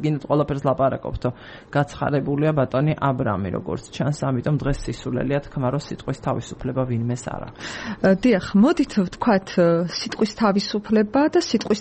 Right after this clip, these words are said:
Speaker 2: თავისუფლების გამო ადამიანის, ე, სიკვდილი ან დაშავება,
Speaker 1: მჰმ.
Speaker 2: რაც მათ შორის თქვენმა თანამშრომლებმა გასული წლის, ე, ხუთ და ექვსი
Speaker 1: კი,
Speaker 2: ივლის,
Speaker 1: ბატონო.
Speaker 2: ზუსტად ერთი წლის უკან, ე, ჩვენ არ ვსაუბრობთ მარტო იმაზე, რომ სიტყვის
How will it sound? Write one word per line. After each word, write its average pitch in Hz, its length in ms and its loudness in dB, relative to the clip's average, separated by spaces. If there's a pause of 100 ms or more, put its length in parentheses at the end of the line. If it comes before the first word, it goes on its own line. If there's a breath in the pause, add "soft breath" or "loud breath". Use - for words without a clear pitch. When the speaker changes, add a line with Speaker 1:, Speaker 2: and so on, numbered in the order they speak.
Speaker 2:
თავისუფლების 196 720 2
გამო 196 360 6 (280)
ადამიანის, 165 720 2
ე, 175 100 6 (220)
სიკვდილი 190 640 2 (140)
ან 196 200 6 (120)
დაშავება, 165 720 2
Speaker 1:
მჰმ. 175 400 -2
Speaker 2:
რაც 262 240 4
მათ 254 160 6
შორის 190 320 -2
თქვენმა 208 320 4
თანამშრომლებმა 185 920 0 (200)
გასული 170 400 0
წლის, 185 260 -4 (140)
ე, - 20 4 (460 loud breath)
ხუთ 220 260 2
და 196 80 4 (140)
ექვსი - 160 -6
Speaker 1:
კი, 202 80 4
Speaker 2:
ივლის, 226 180 4
Speaker 1:
ბატონო. 127 140 -2
Speaker 2:
ზუსტად 175 240 2
ერთი 180 320 2
წლის - 320 -2
უკან, 269 320 2
ე, 214 140 4 (340)
ჩვენ 311 220 4 (100)
არ 202 160 2
ვსაუბრობთ 214 560 2
მარტო 160 320 0
იმაზე, 165 400 2
რომ 233 160 6
სიტყვის 226 400 -2